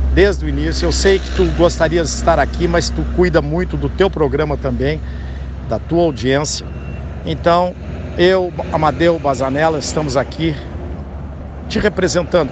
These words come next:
Cleiton, representando ao Paulo Gastal também, porque vocês fazem parte. Olha aí os carros buzinando, todos que passam por aqui buzinam,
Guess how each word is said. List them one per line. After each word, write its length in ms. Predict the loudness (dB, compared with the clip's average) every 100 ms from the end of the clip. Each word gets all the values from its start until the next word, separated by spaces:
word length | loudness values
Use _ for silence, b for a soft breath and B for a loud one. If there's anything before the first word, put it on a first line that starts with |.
| -4
Cleiton, 320 | -6 -6 -8 -8
representando 560 | -4 -2 0 0 0 0
ao 60 |
Paulo 320 | 0 2 2
Gastal 400 | -2 -6 -2 -2
também, 400 | -2 -4 -4 -4
porque 180 | -6 -6
vocês 380 | -4 -2 -2 -2
fazem 320 | 0 0 0
parte. 640 | 0 2 2 0 -6 -10 -12 B B B B B
Olha 240 | 4 4 4
aí 140 | 0
os 160 | -2 0
carros 440 | 2 2 0 -6
buzinando, 640 | -2 -2 0 2 2 0 -4 2
todos 480 | 2 2 -2 -10 -10
que 100 | -6
passam 420 | 0 2 0 -6
por 180 | -4 -2
aqui 240 | -2 -6
buzinam, 680 | -6 -4 -2 -2 0 -2